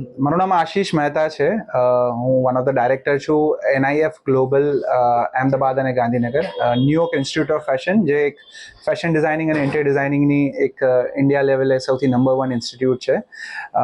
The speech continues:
અહેમદાબાદ અને ગાંધીનગરમાં અમારું, અ, સેન્ટર છે, જે ફેશન ડિઝાઇનિંગ અને ઇન્ટિરિયર ડિઝાઇનિંગમાં છોકરાઓને સર્ટિફિકેશન અને ડિગ્રી કોર્સીસ અમે, અ, અ, અનાયત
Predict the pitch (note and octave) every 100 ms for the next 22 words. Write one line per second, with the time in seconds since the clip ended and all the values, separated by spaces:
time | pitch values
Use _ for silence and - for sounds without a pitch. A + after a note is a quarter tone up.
0 | B2 A#2+ A#2 A2+ - - C#3 D3+ D#3+ D#3+
1 | E3 D#3+ C#3+ C#3 C#3+ D3 C#3+ D3+ D3 D3
2 | C#3+ C#3 C#3+ C#3+ C3+ C3 B2+ B2 - B2+
3 | C3 C3+ C3 C#3 F3 B2 C3 C3 B2 C#3
4 | C3+ C3+ C3 C#3 C3+ C3+ B2 C3+ C3 C3
5 | B2+ B2+ B2+ B2+ - A#2+ C3 B2+ B2+ -
6 | B2+ C3 C3+ C3+ C#3+ C3+ C3 C3 B2 -
7 | - - - C3 C3+ C3+ B2+ C#3 B2+ B2+
8 | B2+ B2 A#2 B2 A#2+ A#2+ A#2 - - A#2+
9 | - A#2+ A#2+ A#2+